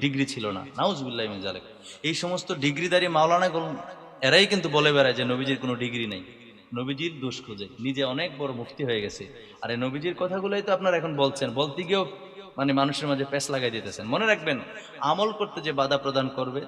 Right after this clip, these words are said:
তাদের কথা শুনবেন, এটা যেই হোক। তাদের কথা শোনা যাবে না। যত বেশি পারেন, এক কথায় বলে দিলাম, বৎসরে পাঁচ দিন রোজা রাখা হারাম।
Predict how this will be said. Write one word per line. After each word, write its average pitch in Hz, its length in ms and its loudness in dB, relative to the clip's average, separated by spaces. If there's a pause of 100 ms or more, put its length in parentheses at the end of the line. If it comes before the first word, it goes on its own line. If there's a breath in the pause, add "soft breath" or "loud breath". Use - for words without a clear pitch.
তাদের 123 220 -2
কথা 113 180 -6
শুনবেন, 110 320 -4
এটা 127 80 -2
যেই 127 240 2
হোক। 107 140 -10 (880)
তাদের 131 200 -2
কথা 143 180 -2
শোনা 135 260 -2
যাবে 143 420 0 (120)
না। 110 200 -2 (400)
যত 165 260 4
বেশি 165 300 -2
পারেন, 165 420 0
এক 180 280 2
কথায় 170 240 2
বলে 160 200 2
দিলাম, 151 320 0
বৎসরে 147 440 0
পাঁচ 143 320 2
দিন 143 160 -2
রোজা 139 220 2
রাখা 135 200 0
হারাম। 120 360 6